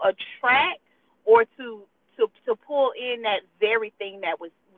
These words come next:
that's within us. Now, if we look at a situation and we look at ourselves and even that situation, there has been situations where we've all done the same thing. Like, there's been situations in relationships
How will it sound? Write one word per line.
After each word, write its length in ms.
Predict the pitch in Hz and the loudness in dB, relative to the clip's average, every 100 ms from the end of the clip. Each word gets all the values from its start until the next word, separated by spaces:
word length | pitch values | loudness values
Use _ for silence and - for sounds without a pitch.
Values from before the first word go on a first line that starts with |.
| - | 0
that's 200 | 190 - - | 0 0 -12
within 340 | 175 190 170 | -16 -14 -14
us. 200 | 147 - _ _ _ _ 220 | -16 -20 _ _ _ _ -4
Now, 160 | 220 - | -2 0
if 100 | 214 - | -2 0
we 220 | 359 302 | 2 4
look 200 | 220 285 240 | 2 -2 0
at 180 | 190 | 0
a 60 | 190 - | -2 -12
situation 720 | 202 - 165 175 190 - 185 | -20 -20 -12 -10 -10 -16 -16
and 120 | 170 185 | -16 -16
we 120 | 214 | -10
look 140 | 208 - | -10 -8
at 280 | 180 165 143 _ 180 | -8 -8 -8 _ 0
ourselves 640 | 185 170 - 196 190 185 | 0 0 -2 0 0 -2
and 100 | 180 - | -8 -20
even 280 | 269 220 196 | -16 -8 -6
that 160 | 190 - | -6 -8
situation, 680 | 202 - 180 170 170 - 160 _ _ _ _ _ | -20 -14 -8 -8 -10 -20 -20 _ _ _ _ _
there 200 | 220 262 | 4 4
has 220 | 262 233 226 | 2 -2 -4
been 140 | 202 - | -14 -14
situations 580 | 214 202 190 214 202 180 | -16 -4 -2 -2 -6 -6
where 160 | 185 175 - | -4 -4 -6
we've 240 | 254 240 _ | -16 -16 _
all 340 | 185 196 190 185 | 6 6 6 4
done 300 | 180 180 175 | -2 -6 -8
the 120 | 165 - | -16 -12
same 280 | 151 143 143 | -12 -12 -16
thing. 340 | 110 - _ _ | -20 -20 _ _
Like, 280 | - - - _ _ _ _ _ _ _ _ - | -20 -18 -20 _ _ _ _ _ _ _ _ -10
there's 180 | 180 180 185 | -8 -8 -12
been 120 | 175 | -20
situations 540 | 185 - 170 156 - 180 | -20 -18 -10 -10 -10 -20
in 80 | 175 | -20
relationships 640 | 165 160 - 165 175 165 | -14 -14 -16 -20 -20 -20